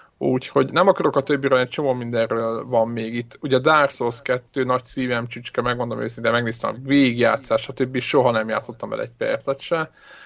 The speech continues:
mert már nem volt PlayStation hármam, amikor a játék megjelent, viszont nagyon felnézek rá, és ez egy zseniális cucc. Tehát ugye végignéztem, nem, nem speedrun volt, normálisan, ahogy végigjátszott a gyerek, ilyen órás etapokban végignéztem a játékot.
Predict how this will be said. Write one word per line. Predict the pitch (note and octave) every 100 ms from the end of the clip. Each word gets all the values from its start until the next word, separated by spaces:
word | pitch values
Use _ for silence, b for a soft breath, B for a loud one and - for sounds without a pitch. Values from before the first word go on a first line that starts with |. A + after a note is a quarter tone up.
| B _
mert | A#2+ A#2 -
már | A2+
nem | A#2 A#2
volt | A2 A2
PlayStation | A2+ A2 - G#2 - G#2 G#2 - -
hármam, | A2 A2 G#2+ A#2+ B2+
amikor | - G#2+ A2 A2
a |
játék | A2 A2 - -
megjelent, | B2 C#3 C3+ -
viszont | C3 B2 A#2+ - -
nagyon | C3 A#2+ A#2 A2 A#2
felnézek | A#2 A#2 A2 A2 -
rá, | A2
és | A2 A2+
ez | G#2+
egy | G#2+ A2
zseniális | A#2 A2+ A2+ G#2+ G#2+ -
cucc. | - G#2 - -
Tehát | A2+
ugye | A2 A2+
végignéztem, | A2+ D3 C#3 B2 A#2+ - A2 G#2+ G#2+ A2+
nem, | A#2+ A#2+ A#2+ A#2+ A#2 A#2 C3
nem | C3 D3+ C#3+
speedrun | - C#3+ B2+ A#2 A2+
volt, | A2 A2+ A2+
normálisan, | C3 C3+ C3+ A2+ A2 A#2
ahogy | A2+
végigjátszott | A#2 A2+ A2 - G#2+
a | A2
gyerek, | A#2 A2
ilyen | A2+ A2+
órás | B2 A2+ G#2+ - - b b -
etapokban | A2+ A2 G#2+ A2 G#2+
végignéztem | A2+ A2+ A2 - A2+
a |
játékot. | B2+ C#3 - B2 A2+